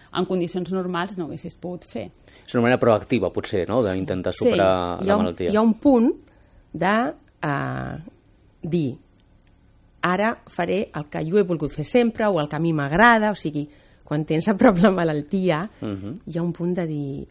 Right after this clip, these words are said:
Speaker 3: mm, bueno, ens espantem, òbviament, llavors dius, hi ha un punt de dir,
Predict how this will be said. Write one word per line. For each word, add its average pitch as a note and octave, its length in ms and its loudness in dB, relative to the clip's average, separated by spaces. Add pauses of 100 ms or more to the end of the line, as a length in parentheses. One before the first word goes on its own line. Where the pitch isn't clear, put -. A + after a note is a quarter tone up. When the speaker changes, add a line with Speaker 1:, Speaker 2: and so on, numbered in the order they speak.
Speaker 3:
mm, D3+ 600 -6 (460)
bueno, D3 240 -10 (340)
ens - 120 -10
espantem, C#3 560 -6
òbviament, C#3+ 420 -4 (320)
llavors D3 200 -4
dius, D3 160 -6
hi D3 40 -4
ha D3 40 -2
un D3+ 60 -2
punt F3 140 -4
de F3 60 -4
dir, D3 120 -10